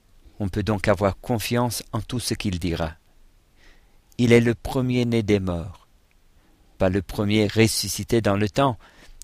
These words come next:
mais de tous ceux qui l'ont été ou le seront. Il est le premier en rang.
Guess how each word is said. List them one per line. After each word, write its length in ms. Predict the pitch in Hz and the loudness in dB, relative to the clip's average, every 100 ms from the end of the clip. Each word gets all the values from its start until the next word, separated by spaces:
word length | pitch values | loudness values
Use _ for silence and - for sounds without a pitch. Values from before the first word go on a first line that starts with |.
| - | -6
mais 160 | 123 117 | 0 2
de 100 | 120 | 2
tous 220 | - 151 | 0 -6
ceux 240 | - 147 | -4 -4
qui 160 | 139 110 | -2 -2
l'ont 120 | 95 | -2
été 440 | 90 104 123 139 - - | -4 -2 2 2 0 -6
ou 160 | 123 | -4
le 140 | 123 123 | -2 -4
seront. 480 | - 120 104 95 - _ _ _ _ - | -2 -2 -2 -4 -6 _ _ _ _ -4
Il 140 | 110 | 2
est 80 | 104 | 4
le 160 | 104 104 | 4 0
premier 640 | - 120 113 104 92 95 - | -2 -2 0 0 0 -2 -6
en 100 | 95 | -6
rang. 320 | 87 98 87 | -2 -2 -2